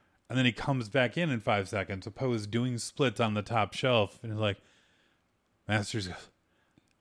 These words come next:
"How'd you get up there?" Poe goes, "Well, well, I wanted a cookie."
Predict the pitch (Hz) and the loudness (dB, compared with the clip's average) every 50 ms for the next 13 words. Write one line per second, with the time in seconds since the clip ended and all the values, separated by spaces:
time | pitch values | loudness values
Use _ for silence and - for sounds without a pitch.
0 | _ _ _ _ _ _ _ - - 117 120 113 117 120 127 127 160 170 - - | _ _ _ _ _ _ _ -4 -2 -2 0 0 2 4 6 8 8 6 6 4
1 | 113 98 87 85 80 - - _ _ _ _ - - 98 95 87 - - - _ | 2 2 2 0 -4 -8 -14 _ _ _ _ -8 -6 -4 -4 -4 -6 -10 -16 _
2 | _ _ _ _ _ _ _ _ _ _ _ _ _ _ _ _ _ _ _ _ | _ _ _ _ _ _ _ _ _ _ _ _ _ _ _ _ _ _ _ _
3 | _ _ _ _ _ _ _ _ _ _ _ _ - 131 - 104 101 - - _ | _ _ _ _ _ _ _ _ _ _ _ _ -16 -12 -10 -8 -8 -10 -12 _
4 | - 156 139 135 135 131 135 143 143 135 127 113 - - - 135 123 - 180 170 | -2 2 4 6 6 6 6 6 6 6 4 4 2 0 0 0 0 0 0 0
5 | 170 175 165 - | 0 0 0 -2